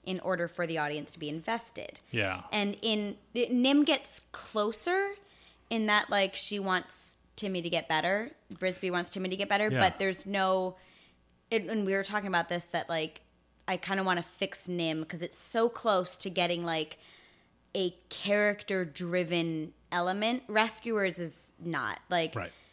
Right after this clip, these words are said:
Speaker 1: Penny wants to be adopted. I guess that's, like, a human story, but it's not the focus.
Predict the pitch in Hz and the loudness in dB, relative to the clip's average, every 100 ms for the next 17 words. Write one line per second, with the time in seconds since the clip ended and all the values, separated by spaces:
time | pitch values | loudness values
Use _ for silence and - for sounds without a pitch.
0 | - - - 285 285 269 254 233 233 214 | -20 -10 2 6 6 6 2 -2 -2 0
1 | 208 202 226 262 254 233 208 202 202 214 | 2 0 0 0 4 4 4 0 -2 -2
2 | 202 - 208 202 196 - 208 202 196 190 | -2 -2 -4 -2 -4 -4 -6 -2 -2 -4
3 | 190 - - 208 208 208 202 196 202 - | -6 -8 -4 2 2 2 2 0 -2 -8
4 | - 214 220 220 196 - - 170 170 170 | -4 0 2 0 -4 -8 -4 -4 0 -2
5 | 165 - - | -2 -8 -14